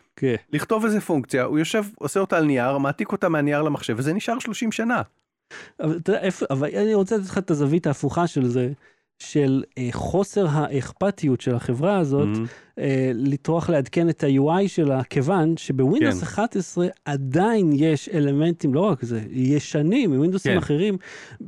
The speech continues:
Speaker 1: והם כבר כאילו איזה שנתיים או משהו פנימה, ועדיין הם לא סיימו להעביר את הכל. אני שונא את ווינדוס אחת עשרה, כי הם לקחו את הקונספט של, אה, של טלפון ושמו אותו. זאת אומרת, אתה לא יכול לפתוח שני חלונות, אה, של settings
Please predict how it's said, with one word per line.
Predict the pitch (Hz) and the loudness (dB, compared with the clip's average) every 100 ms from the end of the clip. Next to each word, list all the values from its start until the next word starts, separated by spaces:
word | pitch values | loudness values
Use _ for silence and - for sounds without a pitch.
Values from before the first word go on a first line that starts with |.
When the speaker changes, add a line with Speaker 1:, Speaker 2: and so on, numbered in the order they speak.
| - 143 | -16 -4
Speaker 1:
והם | 143 151 | 0 0
כבר | 127 135 143 135 | 0 0 0 0
כאילו | 151 139 135 131 - | 2 4 2 0 -2
איזה | 135 120 123 | -2 0 0
שנתיים | - 123 - 180 220 202 | 0 -2 0 0 2 2
או | 170 | 2
משהו | 180 208 - 170 | 2 0 -2 -2
פנימה, | 190 233 190 160 160 _ _ - - | 0 2 2 0 -4 _ _ -20 -14
ועדיין | 143 147 160 139 165 202 262 | -8 -4 -2 -2 -2 0 2
הם | 208 | 2
לא | 185 | 2
סיימו | 185 - 165 180 | 0 0 2 4
להעביר | 175 165 147 139 185 | 4 2 2 2 0
את | 170 | 0
הכל. | 135 139 | -4 -2
אני | 131 214 | 0 0
שונא | 262 - 147 170 | -2 -2 0 0
את | 226 | -2
ווינדוס | 143 127 139 | -2 -2 -4
אחת | 147 208 | -4 -4
עשרה, | - 151 151 _ _ _ | -2 -4 -4 _ _ _
כי | 170 | 0
הם | 156 | 2
לקחו | 151 - 208 | 0 0 0
את | 196 | 0
הקונספט | 160 180 185 - 180 | -2 0 0 0 -6
של, | - 165 147 135 131 127 147 | 0 2 4 4 4 2 2
אה, | 127 | 0
של | 139 120 | 0 0
טלפון | - 196 147 139 123 | 0 0 0 -2 -2
ושמו | 120 - 165 | -2 0 0
אותו. | 139 117 110 - - | 0 -4 -8 -12 -12
זאת | - | -2
אומרת, | 160 156 | -2 0
אתה | 143 | 0
לא | 180 | 0
יכול | 233 | 0
לפתוח | 233 226 - | 0 -2 -4
שני | - 190 | -4 -2
חלונות, | 190 196 170 160 180 - - - | 0 2 2 2 0 -4 -10 -2
אה, | 147 139 | 0 0
של | - 160 143 143 - | 0 2 2 2 -2
settings | 214 208 113 | -4 -2 -6